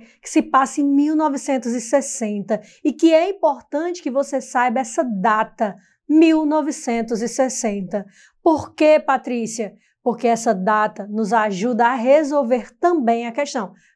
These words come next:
Claro que não só a data, mas o texto também, porque a gente vai atrelar as duas coisas. Pausa o vídeo, conhece um pouquinho da história dessa garotinha, dessa menina que vai falar com a mãe,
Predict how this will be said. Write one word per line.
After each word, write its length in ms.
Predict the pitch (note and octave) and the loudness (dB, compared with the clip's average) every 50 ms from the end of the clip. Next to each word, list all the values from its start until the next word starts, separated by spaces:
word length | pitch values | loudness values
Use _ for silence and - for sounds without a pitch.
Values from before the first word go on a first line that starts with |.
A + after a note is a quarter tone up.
| _ _ | _ _
Claro 320 | - A#3 A3+ A#3+ B3+ C4+ | 2 4 4 4 4 2
que 80 | C4+ D#4 | 0 -2
não 240 | C#4+ C4 A#3 B3 C4 | -2 0 0 -2 -4
só 260 | - - C4 A#3 A#3+ | -2 0 2 4 4
a 60 | C#4+ | 4
data, 400 | C4+ A#3+ B3 G#3 F#3+ F#3+ F#3 A3 | 2 2 0 0 0 -4 -6 -6
mas 260 | G#3+ C4+ D#4+ F4 E4+ | -4 -2 -2 0 -2
o 60 | F4 | -2
texto 500 | F4+ F4+ - B3 A3+ A#3 A3+ - - _ | -6 -2 -2 0 0 0 -2 -6 -14 _
também, 400 | - D4+ D#4+ D#4 C4 A3 G3 G3 | -10 -8 -6 -4 -4 -6 -6 -6
porque 180 | G3 - - B3+ | -12 -10 -6 -6
a 40 | A#3 | -6
gente 160 | A#3+ A#3 A3 | -4 -6 -4
vai 140 | G3+ A3+ A3 | -2 0 0
atrelar 480 | A3+ A3+ A3+ A#3+ B3+ A3+ G#3+ G#3 G#3 | 0 -2 -2 -4 -4 -2 0 0 -2
as 100 | G#3+ G3+ | -2 -4
duas 280 | G3 F#3+ A3+ C4 C4 - | -4 -4 -4 -4 -4 -6
coisas. 520 | - - A#3 F#3+ F3+ F3 E3+ - - - _ _ _ _ _ _ _ _ _ | -12 -10 -10 -8 -8 -10 -14 -16 -20 -20 _ _ _ _ _ _ _ _ _
Pausa 300 | _ C4+ C#4+ D#4+ E4 D#4 | _ 2 2 2 2 0
o 60 | E4 | -4
vídeo, 420 | B3 B3+ C#4 C#4 C#4+ C4+ B3+ C#4+ C#4 _ | -6 -6 -6 -6 -6 -6 -8 -10 -12 _
conhece 280 | - B3 A#3+ B3 A#3+ C4 | -4 -2 -2 -2 -2 -4
um 60 | C4 | -6
pouquinho 300 | - C4+ A#3 A#3+ C4 B3 | -4 -4 -4 -4 -4 -4
da 100 | B3 B3 | -4 -4
história 320 | A#3+ B3 - A#3 A3+ A3 | -6 -4 -2 -2 -2 0
dessa 240 | G#3+ A#3+ A#3+ - C#4+ | -2 -4 -4 -4 -4
garotinha, 800 | B3+ C#4+ D4+ E4 F4+ F4+ F4+ - - D4 D4 D4 C#4+ C4+ A3+ - - _ _ _ _ | -2 0 0 0 0 -2 -4 -6 -4 -4 -4 -2 -4 -6 -8 -10 -16 _ _ _ _
dessa 300 | A3 A#3 A#3 - C#4+ B3+ | -2 -2 0 0 -2 -2
menina 400 | B3 A#3+ A3+ A3 A3+ A#3 B3 A#3+ | 0 -2 -4 -4 -4 -4 -4 -4
que 100 | - A#3 | -4 -2
vai 140 | G#3+ A#3 A3+ | -2 -2 -2
falar 260 | A3+ B3 A3+ A3 A3 | 0 0 0 0 -2
com 140 | A3+ - B3+ | -4 -6 -4
a 60 | B3+ | -4
mãe, 400 | A#3 G#3+ A3 A#3 B3 B3 A#3 | -4 -4 -4 -4 -4 -6 -6